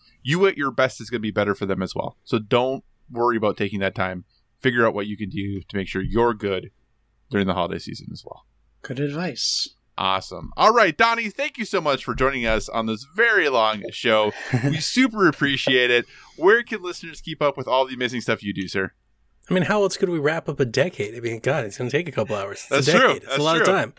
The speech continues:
Speaker 3: Uh, you find me on Twitter, Xbox, PlayStation, Nintendo, everywhere at Playing Nintendo. Ain't no G's in Playing Nintendo.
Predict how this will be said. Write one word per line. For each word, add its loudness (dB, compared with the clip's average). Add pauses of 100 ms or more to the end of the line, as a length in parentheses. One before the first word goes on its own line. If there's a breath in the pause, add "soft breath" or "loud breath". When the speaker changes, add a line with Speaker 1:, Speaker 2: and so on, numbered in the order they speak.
(540 loud breath)
Speaker 3:
Uh, 6
you 2
find 4
me 6
on 2
Twitter, 4
Xbox, 2
PlayStation, 4
Nintendo, 4
everywhere 2
at -2
Playing 2
Nintendo. 2 (460 soft breath)
Ain't 2
no 2
G's 2
in -2
Playing 0
Nintendo. -4